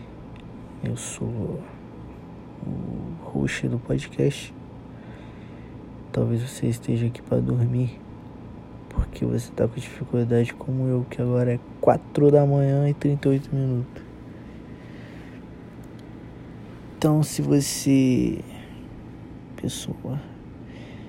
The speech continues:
quer um relaxamento maneiro, ou só ouvir um cara falando, né? Na verdade, esse é o f-, seria o foco, porque é o que eu faço.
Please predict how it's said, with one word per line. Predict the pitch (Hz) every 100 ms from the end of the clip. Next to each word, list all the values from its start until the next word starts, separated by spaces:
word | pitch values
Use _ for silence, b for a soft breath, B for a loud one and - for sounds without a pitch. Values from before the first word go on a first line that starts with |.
| B B - -
quer | 127 127
um | 127
relaxamento | 127 135 135 - 135 131 135 139 139 143
maneiro, | 143 143 147 160 156 143 B B B B B - - - - - - - - - - -
ou | 143 147
só | - - 143 147 139
ouvir | 135 143
um | 143
cara | 143 139
falando, | 139 147 143 139 143 139
né? | 131 131 135 - - - 165 151
Na | 127
verdade, | 131 127 123 127 -
esse | 131 127 -
é |
o | 127 131
f-, | - - - - - -
seria | - 117 120
o |
foco, | - - 131 -
porque | - - - 123 139 - - B B B B B B B B - -
é |
o | 131
que | 151
eu | 147
faço. | - 180 185 - - -